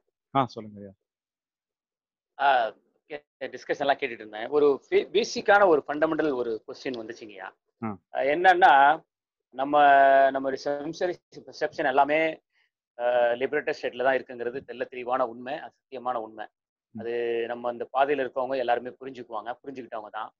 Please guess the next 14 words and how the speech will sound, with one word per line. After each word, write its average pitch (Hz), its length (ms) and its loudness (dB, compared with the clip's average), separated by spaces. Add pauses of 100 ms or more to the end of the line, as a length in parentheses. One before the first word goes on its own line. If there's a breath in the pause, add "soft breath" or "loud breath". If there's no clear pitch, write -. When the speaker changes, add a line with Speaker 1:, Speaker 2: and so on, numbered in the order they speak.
(280)
Speaker 1:
ம். 110 200 -10 (200)
Speaker 2:
So, 185 160 -2
இந்த 170 120 2
நம்மளோட 165 380 4
மைண்டும் 220 380 4
ஒரு 185 240 4
சென்ஸ் 151 240 -4
தான் 139 300 0 (220)
அப்படிங்க-, 143 480 -4
அப்படிங்கிற 143 460 0
ஒரு 135 160 -2
point 135 280 -6
தான் 151 220 4
நம்ம, 123 420 -2